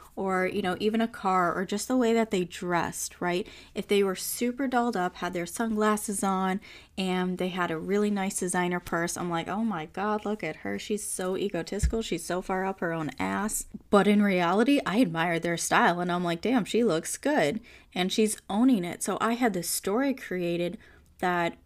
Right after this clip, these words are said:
people who had certain material possessions were egotistical, when really that was just a story I was creating in my head because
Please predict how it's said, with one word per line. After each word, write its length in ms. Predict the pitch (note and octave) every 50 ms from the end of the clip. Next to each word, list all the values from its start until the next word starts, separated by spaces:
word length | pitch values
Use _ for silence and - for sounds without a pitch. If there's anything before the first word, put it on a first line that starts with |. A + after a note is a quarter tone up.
| _
people 640 | - - - B3 B3+ C4 C4+ A3 F#3+ F3+ F3 F3 F3+ -
who 160 | - F#3 F#3
had 340 | F#3 F3 F#3 F3 E3+ E3+ E3+
certain 400 | - - - F3 E3 - F3+ F#3+
material 560 | F#3+ F#3 F#3 - - - F#3+ F#3+ F#3 F#3 F#3
possessions 1080 | G3 - - F3+ F3 F3 E3+ E3+ A3+ C4 - - - F3 E3 E3 F3+ G3+ A3 A3 - - - - _ _ _ _ _ _ _ _
were 560 | - G#3 F#3+ F#3 F3+ F3 F3+ F3+ F3+ - - _ -
egotistical, 1040 | F#3 F3+ F3 F#3 F3+ F#3+ - - D4+ C#4+ - - C4 C4 - - - - - - - _ _ _ _ _
when 160 | - A3+ A3+
really 360 | A3 G#3 G3+ G3+ A3 B3+ C4+ B3+
that 120 | A#3 G#3+
was 120 | G3+ G#3
just 180 | - G#3 G3+ -
a 60 | G3+
story 360 | G3+ - - F3+ F3 F3+ F#3
I 140 | F3+ D#3+ E3
was 140 | E3+ E3+ -
creating 420 | - - - F#3 F#3 F#3 F#3 E3+
in 140 | E3+ E3 F3
my 160 | F3 D#3+ D3
head 400 | E3 - - F3 D#3+ - - - - - - - - - - - - -
because 680 | A3+ A3 A3 A3 - G#3+ F#3+ F#3 F3+ F3 F3 - -